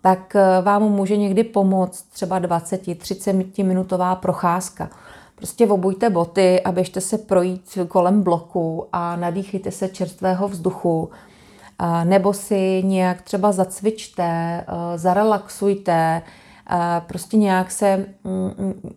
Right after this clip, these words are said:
ně-, nějakým fyz-, nějakou fyzickou aktivitou se, se dejte do pohybu a, e, okysličí se vám mozek,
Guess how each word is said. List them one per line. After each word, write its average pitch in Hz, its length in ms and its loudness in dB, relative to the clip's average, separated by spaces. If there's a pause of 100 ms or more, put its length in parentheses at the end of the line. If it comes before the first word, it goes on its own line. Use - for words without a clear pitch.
(400)
ně-, 196 220 0
nějakým 196 460 2
fyz-, 208 320 0
nějakou 220 260 0
fyzickou 226 540 0
aktivitou 180 800 0
se, 185 360 0
se 202 160 -2
dejte 190 300 0
do 190 120 0
pohybu 185 600 0 (560)
a, 180 680 2
e, 175 200 -4
okysličí 214 600 -2
se 208 180 0
vám 190 320 2
mozek, 175 560 -2